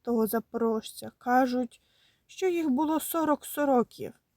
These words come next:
Та це вже тоді, як вони виходили звідтіля. І з ким же вони воювали, дідуню?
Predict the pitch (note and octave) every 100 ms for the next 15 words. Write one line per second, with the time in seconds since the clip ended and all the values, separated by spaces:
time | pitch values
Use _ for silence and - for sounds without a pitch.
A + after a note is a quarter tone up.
0 | _ _ _ - A3+ - - C4+ C4 A#3+
1 | A3+ G#3 A3 A#3 B3 A#3+ A#3 G#3+ F#3 C4+
2 | D#4+ B3 - _ _ - A3 - G#3 A3
3 | B3+ F#4+ C#4+ - A#3+ A#3 B3 A#3 A3 A3
4 | - - A#3 G#3 G3+ G3+ - _ _ _
5 | - A#3+ A#3 - - G#4 A#4 G4+ G4 G#4
6 | G#4+ G4 G4+ G#4+ A4 G#4 D4+ C4 G#3 E4+
7 | G4 F#4+ C4+ A3 A3